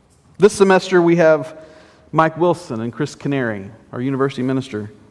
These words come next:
co-leading a course titled Biblical Hermeneutics, Reading the Bible Wisely.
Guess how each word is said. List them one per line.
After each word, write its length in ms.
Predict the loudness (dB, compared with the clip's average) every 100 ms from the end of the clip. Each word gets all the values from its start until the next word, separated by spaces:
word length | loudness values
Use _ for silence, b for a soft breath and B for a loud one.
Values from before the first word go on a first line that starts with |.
| b b b b b b -2
co-leading 500 | 2 2 2 2 2
a 60 | 0
course 480 | 0 2 2 -2
titled 680 | -8 -2 0 0 0 -2 -4 -10 -16 -4
Biblical 380 | -2 -2 -2 -2
Hermeneutics, 560 | -2 0 0 -2 -4
Reading 260 | -4 -4 -2
the 80 | 0
Bible 600 | 2 2 2 -2 -2 -2
Wisely. 680 | 2 2 2 -4 -6 -6